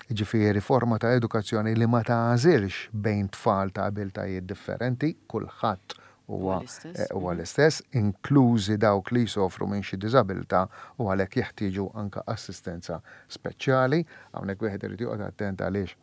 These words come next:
Speaker 1: eh, din, din l-għajnuna speċjali hawn min jgħid, "Isma' kull,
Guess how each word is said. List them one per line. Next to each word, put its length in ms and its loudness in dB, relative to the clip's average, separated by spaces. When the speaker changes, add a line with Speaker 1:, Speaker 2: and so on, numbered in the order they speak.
Speaker 1:
eh, 200 -4
din, 420 0
din 300 -2
l-għajnuna 580 4
speċjali 840 2
hawn 240 0
min 160 4
jgħid, 340 -2
"Isma' 280 -6
kull, 220 -6